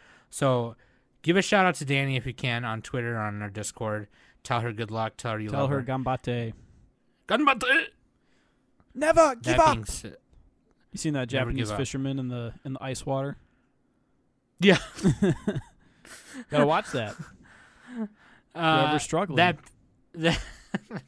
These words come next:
Speaker 1: that being said, let's dive right into summer twenty nineteen. We're in the
Speaker 2: No, no,
Speaker 1: summer
Speaker 2: no,
Speaker 1: now.
Speaker 2: no.
Speaker 1: It's
Speaker 2: We gotta
Speaker 1: fucking
Speaker 2: do the husbando and the waifu.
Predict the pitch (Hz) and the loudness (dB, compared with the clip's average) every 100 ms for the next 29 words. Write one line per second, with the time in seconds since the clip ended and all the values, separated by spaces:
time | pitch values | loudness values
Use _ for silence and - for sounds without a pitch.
0 | _ - - - 226 139 165 175 185 170 | _ -20 -20 -18 -12 2 2 4 2 0
1 | 139 160 131 110 127 _ _ _ - 131 | -2 -2 -2 -4 -8 _ _ _ -6 -6
2 | - _ _ - 123 117 127 135 107 110 | -6 _ _ -18 -12 -2 0 0 -2 -2
3 | 110 110 101 - 127 113 - 120 110 107 | -4 -4 -8 -8 -6 -6 -6 -8 -6 -6
4 | 104 - 113 196 196 160 147 - - - | -8 -8 -4 -2 0 2 2 0 0 -2
5 | 165 143 160 170 160 165 147 156 160 156 | -2 0 2 2 2 0 0 0 -2 -4
6 | 160 160 160 156 139 139 170 - 175 190 | -4 -4 -4 -4 -4 -4 -6 -6 -4 -6